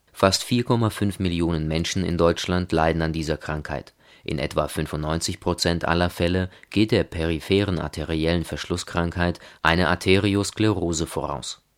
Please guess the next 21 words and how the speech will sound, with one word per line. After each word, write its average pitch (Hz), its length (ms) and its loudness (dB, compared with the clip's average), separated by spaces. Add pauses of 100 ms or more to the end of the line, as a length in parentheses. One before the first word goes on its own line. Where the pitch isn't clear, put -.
(160)
Risikofaktoren 95 1160 0
sowohl 95 380 0
für 78 180 -2
die 76 180 -2
Arteriosklerose 85 1300 0
als 95 180 0
auch 110 140 -2
für - 160 -2
die 78 140 -4
periphere 85 840 2
arterielle 82 640 0
Verschlusskrankheit 87 1000 -2 (240)
sind 104 240 0
zum 107 160 0
einen 80 360 0
ein 73 200 -4
höheres 80 420 0
Alter, 101 460 0 (240)
Bluthochdruck 90 960 -2
und 123 260 -2
Zuckerkrankheit, 76 840 -2